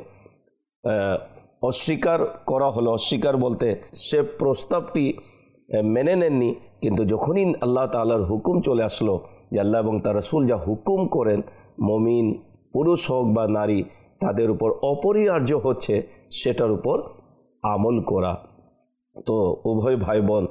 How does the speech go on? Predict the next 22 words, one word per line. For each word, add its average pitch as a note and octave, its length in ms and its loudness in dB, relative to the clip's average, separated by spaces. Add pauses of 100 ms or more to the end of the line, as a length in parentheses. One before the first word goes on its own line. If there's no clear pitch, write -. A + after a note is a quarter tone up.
(320)
তারা G2+ 200 -2
তাৎক্ষণিক G2+ 520 -4
তওবাও A2+ 360 0
করলেন G#2+ 380 0 (360)
এবং G2+ 260 0
হযরতে G2+ 460 0
যায়েনব A2 400 0
বিনতে G#2 420 0
জাহশ G2+ 560 -2 (280)
রাদিয়াল্লাহু G#2+ 640 0
তাআলা G#2+ 500 0
আনহার G#2 400 0
বিবাহ G#2 380 2 (540)
হযরতে G#2+ 400 0
যায়েদ A2+ 360 2
বিন A#2+ 120 2
হারিসা A2 560 0
রাদিয়াল্লাহু G#2+ 580 2
তাআলা G#2+ 380 0
আনহু G#2 220 0
এর G#2 200 2
সাথে A2 460 -2